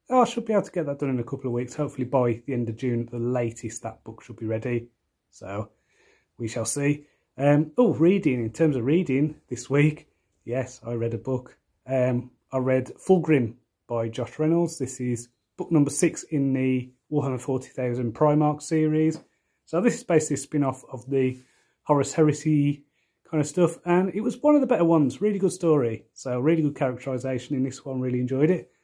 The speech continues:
so definitely check that out. Also read Equal Rights by Terry Pratchett. Again, love Terry Pratchett. If you've been listening to me for a while, you know this.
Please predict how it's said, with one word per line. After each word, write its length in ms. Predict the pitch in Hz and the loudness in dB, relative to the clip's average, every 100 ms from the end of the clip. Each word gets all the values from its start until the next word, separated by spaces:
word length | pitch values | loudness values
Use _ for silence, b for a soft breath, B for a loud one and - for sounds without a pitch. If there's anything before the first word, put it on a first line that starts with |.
| _ | _
so 360 | - 127 123 120 | -8 -4 -4 -4
definitely 440 | 165 - 139 131 127 | -4 -4 -4 -4 -4
check 260 | - - | -10 -10
that 160 | 135 143 | -4 0
out. 240 | 151 151 _ _ _ - | 0 0 _ _ _ 0
Also 200 | 196 196 | 2 2
read 340 | 175 175 165 170 | 4 6 4 4
Equal 320 | 160 - 151 | 2 2 2
Rights 320 | 151 151 131 | 4 4 0
by 200 | - 131 | -6 -8
Terry 260 | - 143 131 | -4 -4 -4
Pratchett. 540 | 165 151 - 160 156 _ _ _ 180 | -6 -6 -2 -4 -4 _ _ _ -6
Again, 420 | 190 196 165 - B B B B B - | 0 4 4 0 B B B B B -8
love 160 | 185 | -6
Terry 200 | - 180 | -2 -2
Pratchett. 560 | 156 147 - 135 - _ _ | 0 -2 0 -2 -2 _ _
If 60 | - | -6
you've 100 | 147 | 0
been 120 | 156 | 0
listening 340 | 151 156 143 | 0 -2 -2
to 140 | - 151 | -2 -4
me 100 | 131 | -4
for 140 | 135 | -4
a 20 | |
while, 180 | 131 127 | -2 0
you 160 | 117 117 | 0 -2
know 240 | 117 117 | -2 -4
this. 300 | 101 98 | -6 -12